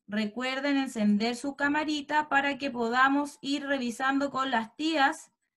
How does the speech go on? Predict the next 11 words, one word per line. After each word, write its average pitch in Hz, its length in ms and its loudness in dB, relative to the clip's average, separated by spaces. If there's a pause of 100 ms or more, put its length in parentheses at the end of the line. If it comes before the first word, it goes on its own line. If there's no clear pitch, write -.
(140)
sus 226 400 -4
respuestas. - 880 -6 (420)
La 285 180 2
respuesta 320 720 0
era 285 200 6 (480)
le, 196 920 0 (180)
de 165 240 -6
león. 208 1400 0
Acá 233 340 2
tenemos 226 400 0
la 240 340 4